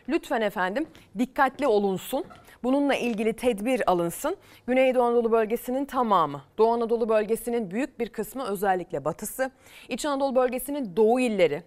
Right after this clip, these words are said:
bu birbirine temas eden noktalar yani bölgeler açısından ve Akdeniz bölgesi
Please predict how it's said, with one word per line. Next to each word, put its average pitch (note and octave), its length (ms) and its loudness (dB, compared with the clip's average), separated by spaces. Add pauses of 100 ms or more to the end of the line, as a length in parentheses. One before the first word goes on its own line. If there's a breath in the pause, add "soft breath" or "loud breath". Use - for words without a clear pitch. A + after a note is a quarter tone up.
(120)
bu F3+ 120 -8
birbirine A#3+ 340 0
temas A3+ 440 0
eden E3 280 0
noktalar C#3+ 460 -2
yani C#3 300 -6
bölgeler D#3+ 380 2
açısından D3+ 600 -4 (400 loud breath)
ve - 140 4
Akdeniz F#3+ 560 0
bölgesi D3 500 -4